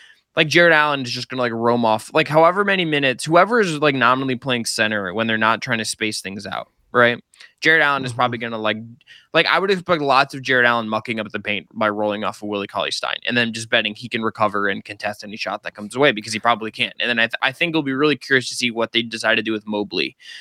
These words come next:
Speaker 1: because if they get, if they say, "Okay, we're gonna play this straight up, you're gonna defend Kristaps," that's, that's a choice. Or you could, again, I think having him defend Dorian Finney-Smith could just be, like, an interesting wrinkle to really try to, like, have him, have,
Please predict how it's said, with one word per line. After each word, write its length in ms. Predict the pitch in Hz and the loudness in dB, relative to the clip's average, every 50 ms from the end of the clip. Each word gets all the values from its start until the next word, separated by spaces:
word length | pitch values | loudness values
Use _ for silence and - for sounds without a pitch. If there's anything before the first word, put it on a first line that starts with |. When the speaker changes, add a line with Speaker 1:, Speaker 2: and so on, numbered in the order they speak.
| - - _ _ | -20 -20 _ _
Speaker 1:
because 160 | - 135 123 | -2 0 0
if 120 | 127 117 | 2 4
they 120 | 123 131 139 | 4 4 4
get, 180 | 139 147 - | 4 2 0
if 120 | - 123 120 | 0 0 2
they 240 | 135 139 143 151 143 | 4 6 6 4 4
say, 240 | 143 - 147 135 131 | 2 2 4 4 4
"Okay, 200 | 139 139 - 135 | 4 4 2 2
we're 140 | 127 131 139 | 2 2 2
gonna 140 | 147 143 131 | 2 0 0
play 160 | - - 135 | 2 0 0
this 120 | 131 120 - | 0 0 -2
straight 280 | - - 127 120 127 | 0 2 4 6 6
up, 120 | 127 117 110 | 4 4 4
you're 100 | 127 127 127 | 2 2 2
gonna 80 | 127 | 2
defend 280 | 110 107 113 107 104 - | 0 -2 -4 -6 -4 0
Kristaps," 420 | - 185 165 - 147 117 104 - | 0 0 0 2 -2 -2 -2 0
that's, 200 | - 123 113 - - - | -4 -4 -4 -4 -8 -8
that's 140 | - 127 143 | -6 -4 -4
a 80 | 131 | -4
choice. 420 | - - 107 92 117 139 - - - - - - - _ _ _ _ - | -2 -2 -4 -4 -2 -4 -4 -6 -8 -12 -20 -20 -20 _ _ _ _ 4
Or 380 | - 214 214 190 151 131 113 | 6 8 8 8 6 4 0
you 160 | - 113 139 135 | -2 -6 -6 -2
could, 200 | - 147 131 - | -2 -2 0 0
again, 240 | 139 139 151 127 | 0 0 0 0
I 80 | 117 113 | 0 -4
think 280 | - - 131 120 120 - | -4 -4 -8 -8 -6 -4
having 280 | 123 135 131 127 123 | -2 -2 0 -2 -2
him 160 | 120 127 127 | -2 -2 -2
defend 260 | 120 117 - 123 113 107 | -2 -2 -2 -2 -2 -2
Dorian 240 | 117 117 117 104 | -2 -2 -2 -4
Finney-Smith 540 | 107 - 107 101 107 - - 113 104 107 _ | -4 -6 -8 -6 -6 -6 -6 -6 -6 -6 _
could 120 | - 113 110 | -8 -8 -8
just 180 | 104 104 - - | -8 -10 -8 -8
be, 80 | 98 | -8
like, 140 | 104 110 - | -8 -6 -8
an 60 | 104 | -8
interesting 460 | 104 107 101 - 101 - - 98 101 | -8 -8 -10 -10 -10 -8 -8 -8 -6
wrinkle 320 | 101 104 104 104 - 101 98 | -4 -6 -6 -6 -6 -8 -8
to 80 | 101 | -6
really 220 | 98 104 104 104 98 | -4 -2 -2 -4 -4
try 180 | - - 98 | -2 -2 0
to, 80 | 95 98 | 0 0
like, 400 | 95 95 95 92 87 - - _ _ - - - - - - _ _ - | 0 0 0 0 -2 -4 -12 _ _ -20 -20 -20 -20 -20 -20 _ _ -6
have 300 | - 123 123 117 - - | -2 0 0 -2 -2 -2
him, 180 | 120 107 104 | -2 -2 -2
have, 340 | 104 - 123 123 117 107 | -2 -2 0 0 -2 -2